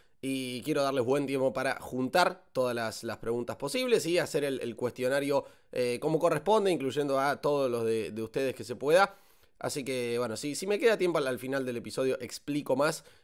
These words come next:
Y, y si no, explicaré a lo largo de la semana. Pero, bueno, eh, sí, la, la semana libre vino <laughs> también con, con reflexiones. Así que eso, sin más que agregar, arranquemos con los Baylor Bears.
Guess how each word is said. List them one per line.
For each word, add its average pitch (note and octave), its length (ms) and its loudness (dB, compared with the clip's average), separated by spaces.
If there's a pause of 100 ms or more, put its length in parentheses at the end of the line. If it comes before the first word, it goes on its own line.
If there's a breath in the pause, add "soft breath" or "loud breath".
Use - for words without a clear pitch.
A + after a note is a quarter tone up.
Y, B2 100 -6
y A#2 180 -4
si C3 120 -4
no, D3 180 4
explicaré A2 480 -6
a G#2+ 80 -4
lo G#2 80 -4
largo A2 300 -2
de G#2 60 -4
la G#2 80 -4
semana. D#3+ 340 0 (240 loud breath)
Pero, C3+ 600 4
bueno, A#2+ 280 2
eh, G#2 580 -4
sí, G2 200 -8
la, G#2+ 180 -4
la A2 160 -6
semana A#2 300 -4
libre A2+ 240 -2
vino B2+ 240 -2 (140)
<laughs> - 120 -12
también C#3+ 340 2
con, B2+ 200 -2
con C3 200 0
reflexiones. C3+ 760 0 (360 loud breath)
Así C3+ 220 -2
que C#3 220 2
eso, E3+ 160 2
sin F4+ 180 4
más - 120 6
que - 120 4
agregar, F3+ 340 6 (320 loud breath)
arranquemos G#3 680 6
con F3+ 220 8
los D3+ 100 8
Baylor D3 360 6
Bears. E3+ 360 8